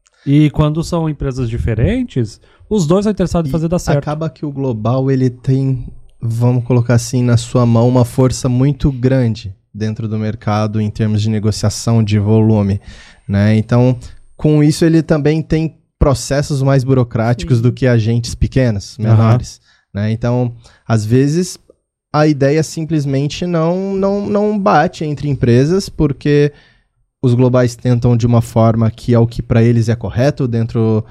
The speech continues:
Speaker 2: do que eles estabeleceram como procedimentos, e nem sempre um outro agente dentro de um outro país vai aceitar aquelas condições,
Speaker 1: É.
Speaker 2: né? Não é porque ele tá entrando em contato contigo que tu também é obrigado a trabalhar com ele,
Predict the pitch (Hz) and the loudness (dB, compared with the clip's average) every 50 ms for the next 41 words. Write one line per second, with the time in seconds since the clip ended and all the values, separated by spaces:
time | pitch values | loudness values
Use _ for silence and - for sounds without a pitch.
0 | - - _ _ _ - - 113 117 117 - 123 117 117 113 117 - - 127 117 | -16 -20 _ _ _ -2 0 0 2 2 2 0 0 0 -2 -2 -2 0 0 2
1 | 110 120 117 113 117 - - 123 117 117 110 117 - 113 113 113 - - 113 107 | 2 4 2 2 2 0 0 0 0 0 -2 -2 -2 -2 -2 0 0 0 0 0
2 | - 135 131 156 165 143 123 135 170 - - - - - - - _ _ _ _ | 0 -4 -4 -2 0 0 0 0 -2 -4 -10 -20 -20 -20 -20 -20 _ _ _ _
3 | - - 143 143 139 139 139 143 143 143 139 143 139 - - 135 135 135 135 143 | -6 -2 0 0 2 2 2 2 2 2 0 0 -2 -2 -2 -2 -2 -2 -4 -4
4 | 139 135 135 131 127 143 139 120 117 120 127 120 131 127 127 120 127 127 117 120 | -2 0 0 0 2 2 2 4 4 2 0 0 2 2 2 2 2 4 4 4
5 | 123 123 117 - - - 117 110 113 117 117 117 117 117 117 117 113 117 - 127 | 4 2 0 -2 -2 0 2 4 4 4 2 2 2 4 4 4 2 0 -2 -2
6 | 120 117 113 110 98 101 107 113 - 117 110 - - - 113 110 117 - 127 107 | -2 -2 -2 0 0 0 0 0 0 -2 -2 -2 -4 -4 -4 -4 -4 -4 -6 -6
7 | 95 - - - 117 110 98 92 92 101 110 98 98 104 104 110 117 117 - 131 | -6 -8 -10 -8 -6 -4 -4 -4 -4 -4 -4 -4 -4 -2 0 0 0 2 2 0
8 | 120 120 - 131 120 117 120 117 117 127 117 110 104 - 120 117 117 113 117 120 | 0 2 2 2 2 4 4 2 2 0 -4 -4 -4 -4 -4 -4 -4 -4 -4 -6
9 | 113 113 - 120 120 117 - - 120 117 - - 120 113 123 120 120 - 120 120 | -6 -2 0 0 0 0 -2 -4 -4 -4 -2 -2 -2 0 -2 -2 -4 -6 -10 -6
10 | - 127 127 123 123 120 - - - _ _ - - 135 123 120 120 117 120 123 | -6 -6 -4 -4 -6 -8 -12 -20 -20 _ _ -6 -2 0 2 4 4 4 4 2
11 | 127 123 123 120 117 113 113 117 120 117 117 127 120 120 117 120 120 117 117 131 | 2 2 2 2 2 2 0 0 0 0 0 0 0 0 2 2 2 0 0 0
12 | 127 113 101 - | 0 0 -2 -2